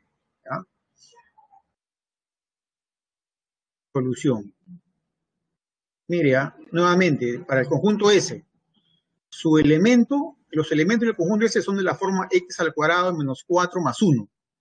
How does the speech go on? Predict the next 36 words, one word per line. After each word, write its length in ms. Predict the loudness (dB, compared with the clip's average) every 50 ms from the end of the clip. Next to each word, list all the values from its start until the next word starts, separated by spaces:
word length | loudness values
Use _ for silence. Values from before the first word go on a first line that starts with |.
| _ _ _ _ _ _ _ _ _ _ _ _ _ _ _ _
Entonces, 1080 | -12 -10 -8 -2 0 0 0 0 -2 -2 0 2 2 2 2 0 -2 -6 -8 -8 -12 -14 _ _ _ _ _ _ _ _ 0
yo 160 | 2 4 4 6
debo 300 | 6 6 6 4 4 2
tratar 520 | 0 -2 -2 0 0 0 0 0 0 -2
de 80 | -4 -6
escribirlo 540 | -6 -6 -8 -4 0 2 2 2 2 2 2
a 80 | 2
esto 280 | 2 0 0 -2 -2 -2
como 200 | -2 -2 -2 0
un 100 | 0 0
binomio 340 | 0 0 0 0 0 -2 -4
al 100 | -4 -4
cuadrado. 560 | -4 -2 0 0 2 0 0 -2 -6 -10 -14 -14
Entonces, 340 | -14 -12 -10 -10 -10 -10 -6
¿qué 120 | -2 -2
hago? 180 | -2 0 -2 -4 -10 -16 -10 -8 -6 -2
Hago 200 | 0 2 4 4
esto 120 | 2 2 -2
otra 160 | -4 -4 -4
vez, 120 | -4 -4
¿no? 220 | -6 -10 -12 -12 -16 _ _ _ _ _ _ _ _ _ _ _ _ _ _ _ _ _ -20 -20 -20 -20 -20 _ _ -14
X 180 | -12 -8 -6 -6
al 160 | -6 -6 -4
cuadrado 800 | -4 -4 -2 0 0 0 0 0 0 -2 -2 -2 -4 -6 -8 -12 -14 -20 _ _ _ _ _
menos 260 | -8 -8 -6 -8 -8 -2
cuatro 380 | 2 2 2 2 2 0 0 2
x 360 | 2 2 2 0 -6 -8 -6
más 180 | -6 -8 -4
cuatro. 320 | 0 0 0 0 0 -4 -12 _ _ _ _ _ _ _ _ _ _ _ _ _ _
Y 80 | -10
como 240 | -8 -8 -6 -4 -2 0
yo 140 | 0 0
quiero 280 | 0 0 0 0 0 0
que 120 | 0 -2
me 180 | 0 0 0 2
dé 180 | 2 2 0